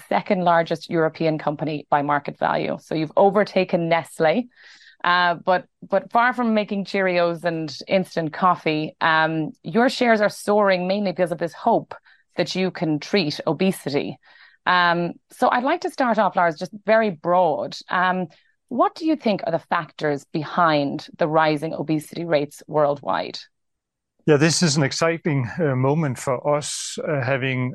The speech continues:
Speaker 2: uh, focused on obesity for twenty-five years. And, uh, we did that because we felt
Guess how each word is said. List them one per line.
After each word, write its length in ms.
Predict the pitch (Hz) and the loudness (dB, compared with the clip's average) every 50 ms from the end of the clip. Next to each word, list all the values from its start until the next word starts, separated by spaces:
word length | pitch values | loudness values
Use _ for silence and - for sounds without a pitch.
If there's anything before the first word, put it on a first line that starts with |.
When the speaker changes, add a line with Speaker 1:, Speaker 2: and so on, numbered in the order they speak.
| - 156 | -4 -2
Speaker 2:
uh, 380 | 143 131 127 123 120 120 120 123 | -2 0 0 0 0 0 -2 -4
focused 400 | - - - 151 160 143 127 - | -4 0 0 2 2 0 -2 -2
on 100 | 131 127 | -2 -2
obesity 540 | 120 110 143 147 139 151 - - 131 123 | -2 -2 -4 -4 -4 -6 -4 -4 -2 -4
for 320 | 120 - - 135 120 120 120 | -4 -2 0 2 2 2 2
twenty-five 560 | - - - 123 120 - - 135 131 139 127 | 0 -4 -4 -4 -4 0 2 2 2 2 2
years. 500 | 120 127 143 170 185 - - - - - - - _ _ | 0 2 2 2 0 -2 -4 -8 -8 -10 -12 -16 _ _
And, 400 | 151 139 131 127 127 127 120 127 | -2 0 0 0 0 -2 -2 0
uh, 340 | 135 127 127 131 135 135 131 | 0 0 0 0 -2 -2 -2
we 360 | 123 131 131 127 131 123 - _ | 0 0 2 2 0 -2 -2 _
did 180 | - 156 147 - | 0 0 2 2
that 220 | 143 131 131 - | 2 2 2 0
because 480 | - 131 - - 143 135 135 135 - - - | -4 -6 -2 2 4 4 4 2 0 -2 -4
we 80 | 127 | -6
felt 380 | - - - 143 135 139 139 | -6 -4 -2 0 0 0 0